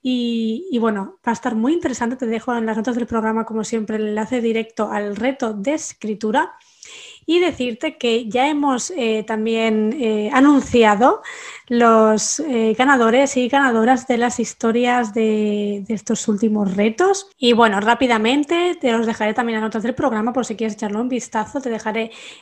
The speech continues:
eh, el link directo donde salen todos las, todas las historias ganadoras para que puedas, bueno, pues curiosear, ¿no? O leer las que más te gusten o las del género,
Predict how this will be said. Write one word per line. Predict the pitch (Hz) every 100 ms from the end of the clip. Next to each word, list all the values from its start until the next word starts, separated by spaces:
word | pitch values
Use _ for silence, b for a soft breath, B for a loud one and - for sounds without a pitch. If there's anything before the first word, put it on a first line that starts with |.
| -
eh, | 226 202
el | 196 214
link | 294 302
directo | 302 247 240 -
donde | 226 220
salen | 214 214 208 -
todos | 262 294 349 277 277
las, | 240 226 294 -
todas | 269 294
las | 269
historias | 226 - 233 226 208
ganadoras | 220 254 269 254 208 214 247 403 - B B B -
para | 226 220
que | 220
puedas, | 208 226 226 220
bueno, | 202 196
pues | 202 -
curiosear, | 254 226 202 220 202 208 247
¿no? | 247 233 302
O | 269
leer | 220 220
las | 233 -
que | - 214 208
más | 208
te | -
gusten | 190 262 320 269 262 233
o |
las | 220
del | 190 208
género, | - 226 226 214